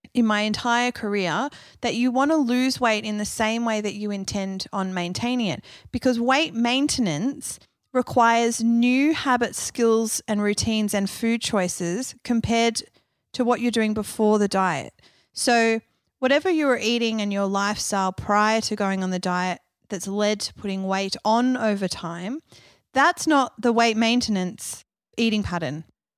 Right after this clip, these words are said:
But what happens is, is that people, you know, are putting weight on over time with a particular lifestyle and eating pattern. They then embark on a diet, which is often highly restrictive. They lose weight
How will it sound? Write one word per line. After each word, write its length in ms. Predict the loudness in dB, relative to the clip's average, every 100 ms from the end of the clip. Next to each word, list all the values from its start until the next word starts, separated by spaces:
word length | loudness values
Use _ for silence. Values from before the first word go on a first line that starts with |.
| _ -4
But 120 | 0
what 180 | 2 2
happens 380 | 2 2 2 2
is, 260 | 0 -2 -6 -16 -8
is 140 | -2 0
that 120 | 0
people, 400 | -2 0 2 0 -4 -20 -18
you 120 | -2 2
know, 220 | 2 -2 -10 -14
are 40 | -2
putting 240 | 0 2
weight 200 | 2 2
on 160 | 2 0
over 160 | 0
time 500 | -2 -2 0 0 -2
with 120 | -4 -4
a 60 |
particular 540 | -4 -4 -4 -2 0 2
lifestyle 500 | 2 0 0 -2 -2
and 100 | -4
eating 220 | -6 -6
pattern. 340 | -8 -8 -6
They 160 | -2 -2
then 340 | 0 0 -2 -4
embark 380 | 0 0 0
on 80 | -2
a 80 | -2
diet, 380 | 2 4 4 2
which 140 | -2
is 120 | -4
often 240 | -4 -4 -8
highly 300 | -4 -4 -4
restrictive. 640 | -6 -6 -6 -6 -4 -6 -8 -20 _ -6
They 160 | -4
lose 440 | -2 -2 0 0 0
weight 540 | 0 0 -2 -4 -8